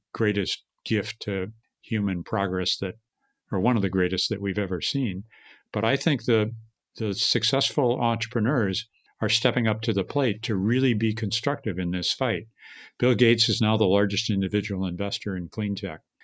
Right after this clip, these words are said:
Bezos committed the world's largest supply chain, Amazon, to net zero by twenty forty. He's now the world's largest climate philanthropist. Ten billion dollars is,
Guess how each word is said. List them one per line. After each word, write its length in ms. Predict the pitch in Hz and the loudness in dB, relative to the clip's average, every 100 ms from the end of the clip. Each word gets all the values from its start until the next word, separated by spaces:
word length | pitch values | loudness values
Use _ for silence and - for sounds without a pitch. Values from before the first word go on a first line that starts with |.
| - - _ | -20 -20 _
Bezos 560 | 117 170 117 87 - - | 4 6 4 4 0 -2
committed 420 | - 95 113 117 | 0 2 2 2
the 80 | 104 | 2
world's 320 | 101 113 107 | 2 2 2
largest 400 | 104 113 107 104 | 2 4 4 2
supply 360 | - 107 107 131 | 2 2 0 0
chain, 420 | - 98 90 90 104 | -2 -4 -4 -6 -4
Amazon, 640 | 113 131 113 87 78 92 _ _ _ _ _ _ _ - | -2 -2 -2 -6 -6 -14 _ _ _ _ _ _ _ -6
to 300 | 110 98 95 | -2 0 0
net 320 | 98 104 113 | 0 0 -2
zero 300 | - 90 92 | -2 0 0
by 160 | 98 90 | -2 -4
twenty 380 | - - 101 85 | -4 -4 -2 -4
forty. 560 | - 120 127 90 113 - _ _ | -4 -2 -2 -4 -6 -14 _ _
He's 240 | - 135 131 | -2 0 2
now 200 | 120 123 | 4 4
the 100 | 110 | 4
world's 300 | 113 113 104 | 4 4 2
largest 420 | 104 110 113 - | 2 2 -2 -2
climate 360 | - 107 117 113 - | -2 -2 -2 -6 -6
philanthropist. 760 | 107 127 120 113 95 - - _ - - _ | -4 -4 -6 -8 -8 -8 -10 _ -20 -20 _
Ten 300 | - 135 117 | 0 2 4
billion 380 | 127 127 123 107 | 4 4 4 4
dollars 500 | 104 123 98 95 - | 2 2 0 -2 -4
is, 200 | 98 | -6